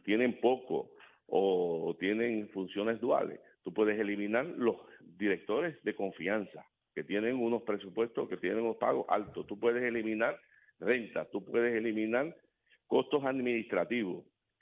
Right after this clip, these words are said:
y adicionalmente eliminas burocracia. Y si tú eliminas burocracia, el desarrollo económico va a ser impactado positivamente. Y te voy a dar un ejemplo. Esa, estas regulaciones del permiso único,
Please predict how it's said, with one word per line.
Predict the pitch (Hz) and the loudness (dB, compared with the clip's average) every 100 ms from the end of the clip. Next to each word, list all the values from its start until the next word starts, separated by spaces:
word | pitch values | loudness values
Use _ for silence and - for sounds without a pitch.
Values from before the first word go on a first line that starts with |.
| - | 0
y | 113 | 2
adicionalmente | 101 104 113 107 110 120 127 131 147 160 - | 2 0 0 2 4 2 0 0 -4 -4 -4
eliminas | 120 101 92 101 110 101 - - | -2 0 0 0 0 -4 -8 -8
burocracia. | 98 95 82 98 101 69 78 - | 0 0 2 0 0 -8 -14 -16
Y | |
si | 92 | -6
tú | 127 | -2
eliminas | 143 156 160 160 143 | 0 0 0 0 0
burocracia, | 143 143 151 160 - 85 85 _ _ _ - | 2 2 2 -2 -2 -6 -6 _ _ _ -2
el | 95 101 90 85 | 0 2 0 -4
desarrollo | 90 85 95 127 | -2 0 2 2
económico | 131 117 123 139 135 98 | 2 0 2 0 0 -2
va | 98 | -2
a | - | -2
ser | 110 | -4
impactado | 110 113 - 131 123 | 0 -2 2 0 0
positivamente. | 101 85 - 95 90 - - - - | -4 -8 -6 -4 -6 -12 -18 -18 -8
Y | 95 | 0
te | |
voy | 101 113 | 2 4
a | |
dar | 127 | 2
un | 135 | -2
ejemplo. | 135 170 - - _ _ _ - | -4 -4 -8 -10 _ _ _ 0
Esa, | 196 190 151 143 131 110 95 90 | 0 2 0 2 2 0 -4 -6
estas | - - - 151 - 117 | -4 -4 -2 -4 -4 -8
regulaciones | 127 123 127 107 120 135 131 | -8 -2 0 0 -2 -4 0
del | 120 104 | -2 0
permiso | 101 104 113 131 | 0 0 -2 -2
único, | 113 - 85 - | -2 -4 -8 -14